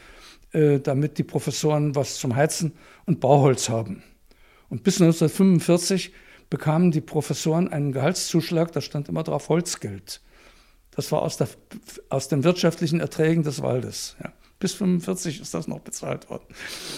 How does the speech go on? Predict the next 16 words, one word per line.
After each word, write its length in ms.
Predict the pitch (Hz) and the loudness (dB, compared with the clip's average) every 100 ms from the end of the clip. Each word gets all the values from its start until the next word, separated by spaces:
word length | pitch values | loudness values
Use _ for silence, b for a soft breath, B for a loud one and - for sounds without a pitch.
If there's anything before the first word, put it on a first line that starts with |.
| B B 139 | B B -6
Ja, 300 | 123 123 - _ _ b - | -4 -6 -12 _ _ b -8
natürlich 460 | 120 - 180 170 | -8 4 6 6
hätte 200 | 147 156 | 4 4
da, 220 | 139 131 - | 2 0 0
hätte 320 | 151 135 135 | -2 -2 -2
das 240 | 120 110 - | -6 -8 0
Königreich 500 | 165 143 120 113 - | 0 0 -4 -6 -2
Sachsen 340 | 139 - 165 | -2 -2 -4
achtzehnhundertdreißig, 960 | - - - 143 123 123 117 123 147 131 | -4 -6 -4 -2 -2 -2 -2 -2 -4 -4
als 200 | 120 - | -6 -6
die 80 | |
Universitätsfinanzierung 1500 | 135 135 131 120 131 147 - - - - - 147 127 175 151 143 | -4 -4 -4 -6 -8 -10 -10 -12 -20 -2 0 0 2 2 2 0
auf 120 | 139 | -4
den 120 | 123 | -6
Staat 260 | - 139 143 | 0 0 0
überging, 400 | 156 127 151 | 0 0 -2